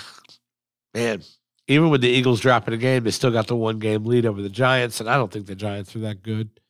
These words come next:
I really don't. So, yeah, there's that. Dolphins in the A F C East, first place. The, the Chiefs are gonna win the West.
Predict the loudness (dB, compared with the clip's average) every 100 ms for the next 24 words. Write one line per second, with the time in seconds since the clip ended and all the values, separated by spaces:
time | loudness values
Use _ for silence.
0 | _ _ _ _ _ _ _ _ 2 4
1 | 2 2 0 0 -4 -2 2 2 0 _
2 | _ _ _ _ _ _ _ _ 2 2
3 | 0 _ _ 2 2 4 2 2 -6 _
4 | _ _ _ _ _ _ _ 2 2 4
5 | 0 2 4 4 4 2 2 2 2 2
6 | 0 0 0 0 2 2 2 -2 -10 _
7 | -10 -2 2 2 0 0 2 4 2 0
8 | 2 4 2 0